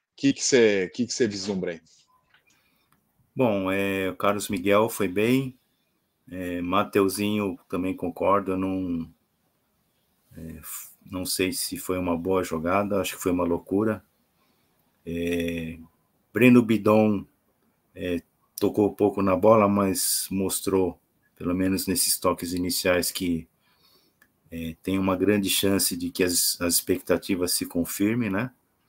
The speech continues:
Speaker 2: Arthur Souza também. E o Giovani, eu acho que o Giovani vai ser mais aproveitado esse ano, mas também tá na hora do Giovani confirmar, porque já, se eu não me engano, ele já tá no segundo ou terceiro ano de profissional,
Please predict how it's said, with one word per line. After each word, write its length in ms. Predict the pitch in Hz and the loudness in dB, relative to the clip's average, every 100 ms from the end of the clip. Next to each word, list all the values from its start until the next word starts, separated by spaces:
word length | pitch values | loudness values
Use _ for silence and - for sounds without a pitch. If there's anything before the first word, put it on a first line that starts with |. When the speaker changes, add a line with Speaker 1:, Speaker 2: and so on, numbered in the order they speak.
| _ - - - _ _ _ | _ -20 -20 -20 _ _ _
Speaker 2:
Arthur 260 | 90 - 104 | -10 -4 -2
Souza 440 | - 117 113 107 | 2 2 2 0
também. 580 | - 107 101 117 127 127 - _ - - _ _ | 0 2 6 6 6 4 -6 _ -20 -20 _ _
E 720 | 95 98 104 104 104 104 107 | -2 2 2 2 2 2 4
o 80 | 117 | 4
Giovani, 580 | 117 135 117 127 139 156 | 6 6 8 6 8 6
eu 120 | 147 | 4
acho 180 | 151 - | 4 2
que 60 | |
o 40 | 151 | 2
Giovani 420 | 147 135 127 139 | 4 4 4 4
vai 120 | 131 | 2
ser 220 | 131 - | 2 4
mais 260 | 127 120 123 | 4 4 4
aproveitado 580 | 123 113 104 110 110 101 | 2 2 -2 2 2 2
esse 260 | - - | -2 2
ano, 340 | 98 113 139 165 _ _ _ _ _ _ | 4 4 2 -4 _ _ _ _ _ _
mas 220 | - 107 | -2 0
também 260 | - 110 120 | 0 2 2
tá 120 | 127 | 4
na 100 | 123 | 4
hora 120 | 120 | 4
do 100 | 117 | 2
Giovani 440 | 113 123 107 120 123 | 0 0 4 2 2
confirmar, 600 | 127 123 - 131 90 - _ _ _ _ _ | 2 0 0 0 0 -4 _ _ _ _ _
porque 320 | 92 - 95 | -14 -4 -4
já, 460 | 85 101 92 90 87 - _ - - - _ | 2 2 2 0 -4 -14 _ -14 -14 -18 _
se 140 | - 95 | -12 -6
eu 40 | |
não 100 | 98 | -2
me 80 | 104 | -2
engano, 240 | 98 107 | 0 0
ele 80 | 117 | 0
já 140 | 110 113 | 0 -2
tá 160 | 113 | 0
no 80 | 107 | 0
segundo 380 | 104 - 98 123 | 0 -2 -2 -2
ou 60 | 127 | 0
terceiro 420 | 110 - 110 104 | -2 0 0 2
ano 140 | 101 | 0
de 80 | 95 | -2
profissional, 840 | - 98 - - 90 92 117 143 | -2 -2 -2 -4 -2 0 0 -2